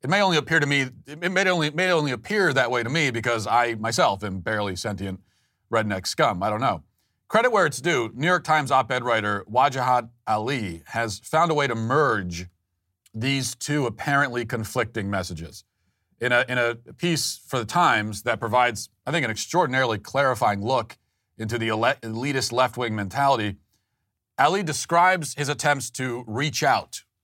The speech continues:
to Trump supporters and explained why he's now given up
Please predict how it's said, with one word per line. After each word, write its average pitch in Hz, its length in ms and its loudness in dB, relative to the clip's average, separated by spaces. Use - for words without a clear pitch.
to 104 140 -8
Trump 104 240 -2
supporters 85 560 -12
and 107 180 -6
explained 123 680 -4
why 120 180 4
he's 127 160 -2
now 123 200 2
given 127 340 -2
up 156 240 2